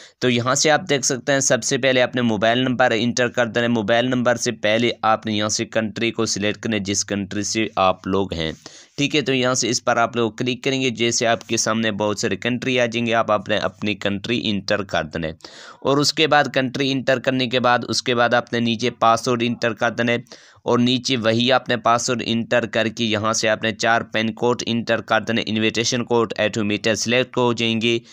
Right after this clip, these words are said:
नीचे आपने रजिस्टर पर क्लिक कर देना है, ठीक है। ईजीली आपके सामने इस वेबसाइट में रजिस्टर हो जाएंगे। और उसके बाद मैं यहाँ से लॉगिन पर क्लिक कर देता हूँ, मैं यहाँ से अपने अकाउंट को वापस लॉगिन कर देता हूँ।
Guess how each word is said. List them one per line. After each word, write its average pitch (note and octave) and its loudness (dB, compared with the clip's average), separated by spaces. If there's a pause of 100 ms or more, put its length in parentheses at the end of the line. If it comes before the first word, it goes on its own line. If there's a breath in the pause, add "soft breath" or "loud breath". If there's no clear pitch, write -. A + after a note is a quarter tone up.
(220 loud breath)
नीचे B2 0
आपने A#2 2
रजिस्टर G#2+ -2
पर G#2+ -2
क्लिक F#2+ -4
कर F2+ -2
देना F2 -4
है, F#2 -2
ठीक C3 -2
है। C3+ -4 (580 loud breath)
ईजीली C3+ 2
आपके A#2+ 0
सामने A2 0
इस A#2+ -2
वेबसाइट A2 0
में G#2+ 0
रजिस्टर G#2 -2
हो F#2+ -2
जाएंगे। E2+ -4 (380 loud breath)
और C3+ 2
उसके D3+ 0
बाद C3+ 2
मैं B2 2
यहाँ B2+ 0
से B2+ -2
लॉगिन A2+ 0
पर A#2+ 0
क्लिक A2+ -4
कर B2 0
देता A#2 0
हूँ, A2+ 0
मैं A2 2
यहाँ A2+ 2
से A2 -2
अपने G#2+ -2
अकाउंट G#2+ -2
को G#2 -4
वापस G2+ 0
लॉगिन G#2 -2
कर A2 -2
देता A2 -2
हूँ। A2+ -2